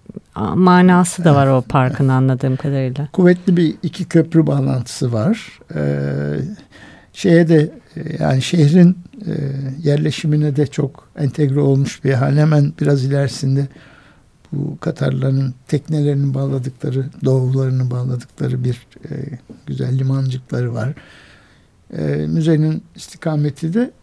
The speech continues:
Speaker 2: e, emirin sarayını, emirin çalışma ofisini, e, esas
Speaker 1: İşaret
Speaker 2: aksındadır
Speaker 1: ediyor.
Speaker 2: onun.
Speaker 1: Hı.
Speaker 2: Evet.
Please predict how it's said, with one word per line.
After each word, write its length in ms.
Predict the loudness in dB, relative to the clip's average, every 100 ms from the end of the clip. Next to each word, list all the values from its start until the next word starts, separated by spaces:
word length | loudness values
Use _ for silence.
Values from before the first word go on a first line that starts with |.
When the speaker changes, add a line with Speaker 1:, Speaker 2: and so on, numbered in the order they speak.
| _ -8
Speaker 2:
e, 40 |
emirin 600 | -6 -6 -2 -2 0 0
sarayını, 540 | -2 -2 0 2 2 0 -4 _ _ _ _ -6
emirin 520 | -4 -2 2 0 0 -6
çalışma 500 | -4 -4 0 -2 -2 _
ofisini, 540 | -8 -8 -8 -2 -2 -2 -10 _ -10
e, 40 | -8
esas 260 | -8 -8 -6
Speaker 1:
İşaret 340 | -4 -4 -2 -2
Speaker 2:
aksındadır 640 | -2 -4 -4 0 0 -2
Speaker 1:
ediyor. 140 | -6 -2
Speaker 2:
onun. 120 | 0
Speaker 1:
Hı. 200 | 0 -2 -8
Speaker 2:
Evet. 240 | -6 -6